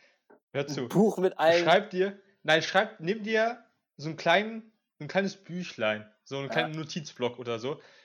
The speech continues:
Speaker 1: und schreib da jedes Passwort rein, das du hast. So. Das
Speaker 2: Ja, ich
Speaker 1: rettet dir deinen Arsch. Es gibt die Funktion zwar auf dem Handy, Passwort zu speichern, auch über einen Laptop, dass man die Passwort sichern kann,
Speaker 2: Ja, ist auch dumm,
Speaker 1: dass
Speaker 2: wenn
Speaker 1: du
Speaker 2: die dann
Speaker 1: die
Speaker 2: aus sind, ne?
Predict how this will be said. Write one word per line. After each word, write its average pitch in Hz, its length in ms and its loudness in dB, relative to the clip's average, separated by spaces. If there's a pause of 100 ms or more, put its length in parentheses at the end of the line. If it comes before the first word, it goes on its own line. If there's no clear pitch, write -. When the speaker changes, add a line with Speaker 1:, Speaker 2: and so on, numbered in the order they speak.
(160)
Speaker 1:
und 147 120 -8
schreib 202 320 0
da 196 100 2
jedes 180 540 -6
Passwort 160 500 -4
rein, 135 260 0
das 127 180 -6
du 123 140 -10
hast. 107 340 -8 (140)
So. 101 280 -4 (600)
Das 151 160 2
Speaker 2:
Ja, 135 60 0
ich - 120 -2
Speaker 1:
rettet 196 260 4
dir 175 120 0
deinen 147 320 2
Arsch. 139 460 4
Es 170 120 -4
gibt 247 200 -6
die 233 80 -2
Funktion 185 600 -4
zwar 208 220 0
auf 175 140 0
dem 175 100 -10
Handy, 180 300 -4
Passwort 170 440 -6
zu 135 100 -14
speichern, 185 460 -2
auch 127 180 -6
über 127 180 -4
einen 123 120 -8
Laptop, 190 300 -2
dass 143 140 -12
man 139 80 -12
die 123 80 -14
Passwort 143 340 -12
sichern 185 300 -10
kann, 190 300 -4
Speaker 2:
Ja, 131 120 0
ist 135 80 2
auch 143 100 4
dumm, 160 200 2
Speaker 1:
dass 170 100 8
Speaker 2:
wenn 156 60 4
Speaker 1:
du 147 60 -2
Speaker 2:
die 147 60 0
dann 151 100 4
Speaker 1:
die 135 40 0
Speaker 2:
aus 160 240 4
sind, 127 160 -4
ne? 143 180 -2